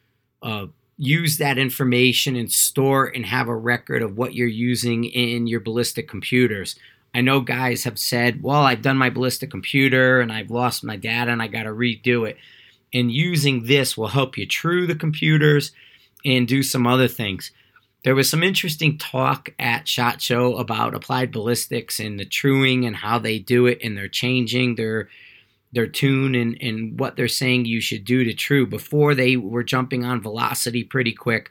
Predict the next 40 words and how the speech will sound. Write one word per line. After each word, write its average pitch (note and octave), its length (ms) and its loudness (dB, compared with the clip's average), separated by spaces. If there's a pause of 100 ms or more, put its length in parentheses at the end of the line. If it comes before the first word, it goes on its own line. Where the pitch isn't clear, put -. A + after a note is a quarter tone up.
(420)
and A#2 160 0
now C3+ 300 2
they're B2 180 4
saying C3 440 0
that A2+ 160 -4
you B2 160 0
wanna B2 280 -2
true D3 300 -2
your B2 180 2
B A#2 240 0
C D3 320 2
first. B2+ 600 0 (640)
The B2 140 4
other E3+ 220 2
thing B2 420 2
is A#2 520 0
they're B2+ 160 -2
talking F3+ 440 -2
that C#3+ 200 -4
transonic. C3+ 880 0 (720)
I C3 100 -4
have C#3 100 -4
a F3+ 80 0
problem B2 500 0
with A2+ 160 -6 (240)
truing B2 380 2
in G#2+ 80 -6
transonic G#2 880 -4
like G2 260 -8
that. F#2 260 -2
I - 40 -8
mean, A2 160 -4
if G#2+ 100 -10
you're E3+ 140 2
an D#3 80 0
E D#3 80 4
L D3+ 160 4
R C3 120 -2
shooter, C3+ 420 2
that's, - 420 -8